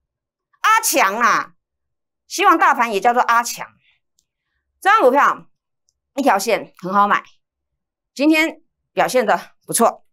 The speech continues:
我们来看一下，这边有一个小 W，这边再帮各位画两条线。本间 K 线不随便画线，但是今天又出来画了。这边有没有看到？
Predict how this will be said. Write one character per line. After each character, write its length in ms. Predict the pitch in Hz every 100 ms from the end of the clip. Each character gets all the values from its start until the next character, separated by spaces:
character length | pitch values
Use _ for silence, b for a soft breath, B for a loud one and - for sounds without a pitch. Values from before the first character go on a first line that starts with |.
| _
我 80 | 156
们 80 | 160
来 100 | 175
看 180 | 196 160
一 40 |
下， 280 | 180 117 - _ _ _ _ _ _ _ _ _
这 120 | 349
边 100 | 392
有 100 | 262
一 80 | 208
个 120 | 220
小 180 | 214 170
W， 500 | 196 196 190 139 - _ _
这 120 | - 254
边 140 | 262
再 100 | 254
帮 220 | 226 226
各 100 | 233
位 80 | 214
画 140 | 226
两 400 | 175 180 180 - -
条 200 | - 143
线。 260 | 190 - _ _ _ _ _ _
本 220 | - 226 226
间 180 | 392
K 120 | 403 381
线 200 | 381 285
不 100 | 311
随 160 | 214
便 120 | 220
画 140 | 226 196
线， 280 | 208 156 -
但 160 | - 226
是 80 | 214
今 200 | 233 233
天 100 | 220
又 80 |
出 160 | 202 208
来 100 | 170
画 200 | 190 151
了。 140 | 143 - _ _ _ _
这 100 | -
边 100 | 269
有 60 | 247
没 0 |
有 40 |
看 160 | 240 233
到？ 340 | 220 - -